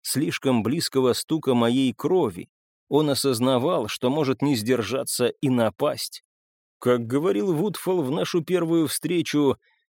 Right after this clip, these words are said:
«Старая кровь сродни креплённому вину». Забавно, если он прав и тут. И всё равно я не мог разжать рук. В памяти моей оживала ночь, когда точно так же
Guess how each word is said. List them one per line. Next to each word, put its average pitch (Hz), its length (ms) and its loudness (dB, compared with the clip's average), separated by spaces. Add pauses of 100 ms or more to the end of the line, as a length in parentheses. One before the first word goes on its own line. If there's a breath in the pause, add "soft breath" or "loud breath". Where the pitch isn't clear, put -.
«Старая 170 500 2
кровь 151 380 0
сродни 120 460 2
креплённому 131 680 2
вину». 120 440 0 (680)
Забавно, 170 920 0 (120)
если 110 340 -2
он 113 180 2
прав 117 380 0
и 135 140 -2
тут. 117 320 -6 (580)
И 131 140 2
всё 147 340 -2
равно 139 680 0 (260)
я 151 220 0
не 156 120 0
мог 180 300 0
разжать 104 540 0
рук. 107 320 -4 (420)
В - 160 -16
памяти 147 460 0
моей 127 500 4
оживала 117 540 2
ночь, 151 480 -4 (280)
когда 123 380 2
точно 127 500 0
так 147 300 -2
же 117 340 2